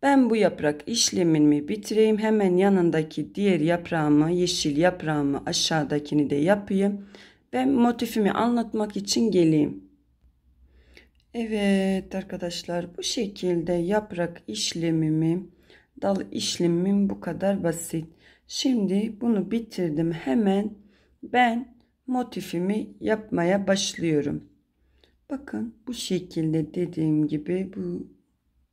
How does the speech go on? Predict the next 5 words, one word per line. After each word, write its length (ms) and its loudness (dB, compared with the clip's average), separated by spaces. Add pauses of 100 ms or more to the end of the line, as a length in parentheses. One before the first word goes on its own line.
(400)
bu 100 -8
şekilde 680 -6
yapıyorsunuz. 1040 -4 (1080)
Hemen 460 0 (1700)
motifimi 800 -2